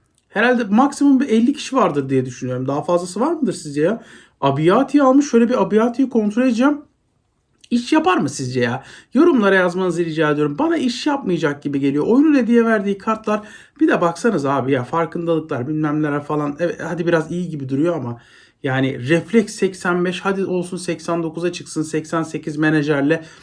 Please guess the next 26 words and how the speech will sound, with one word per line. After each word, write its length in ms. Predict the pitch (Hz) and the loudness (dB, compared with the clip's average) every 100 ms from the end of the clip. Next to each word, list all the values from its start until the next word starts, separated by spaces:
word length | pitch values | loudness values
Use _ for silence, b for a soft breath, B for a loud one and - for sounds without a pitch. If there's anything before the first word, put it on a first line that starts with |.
| B B B - | B B B -6
Yok 240 | - - | -4 0
abi, 180 | 139 131 | 2 2
zor 280 | 120 147 165 | 4 4 4
gibi 200 | 139 127 | 4 0
ama 220 | 139 131 | 0 2
bilmiyorum. 340 | 156 156 123 113 | 4 4 2 2
Ama 400 | 208 170 - - | 4 4 2 -2
bizim 260 | 185 165 156 | -6 -4 -4
şu 140 | - | -2
anda 280 | 147 113 139 | 0 0 -2
bu 100 | 165 | -4
hesapta 420 | 143 - 117 - | -4 -6 -8 -8
Abiati'ye 520 | 127 131 135 127 139 127 | -4 0 0 -2 -4 -4
ihtiyacımız 520 | - 117 104 123 120 | -4 -6 -6 -10 -10
yok 120 | 104 | -10
arkadaşlar. 480 | 101 - - - - B B _ | -12 -12 -14 -14 -18 B B _
Gördüğünüz 400 | 196 196 190 139 | 4 4 2 -4
gibi 180 | 135 127 | -6 -4
çift 240 | 208 202 | -4 -4
güçlendirici 680 | 180 - 151 135 127 127 117 | -8 -4 -2 0 -2 -6 -8
Peter 300 | 170 175 180 | -6 -4 -4
Cech 300 | - 202 180 | 0 0 0
ve 60 | 185 | 0
Oliver 420 | 175 175 175 175 | 0 2 2 2
Kahn 220 | 180 170 | -2 0
var. 200 | 214 | 0